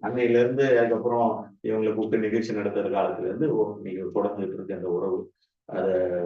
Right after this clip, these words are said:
அதுக்கப்புறம் அப்பா, அவங்க அப்பா, அவங்க ரெண்டு பேரும் நெருக்கமா இருந்தது. அதுக்கப்புறம் அப்படி போய் இப்போ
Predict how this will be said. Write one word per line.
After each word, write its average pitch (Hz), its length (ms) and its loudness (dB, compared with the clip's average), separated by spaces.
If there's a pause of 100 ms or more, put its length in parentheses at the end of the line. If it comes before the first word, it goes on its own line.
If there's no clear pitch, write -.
(480)
அதுக்கப்புறம் 104 460 0
அப்பா, 101 260 2
அவங்க 123 580 2
அப்பா, 113 280 -2
அவங்க 104 180 -4
ரெண்டு 98 160 -6
பேரும் 92 560 -6
நெருக்கமா 98 460 -4
இருந்தது. 90 400 -4
அதுக்கப்புறம் 104 460 -4
அப்படி 92 240 -4
போய் - 260 -4
இப்போ - 420 -6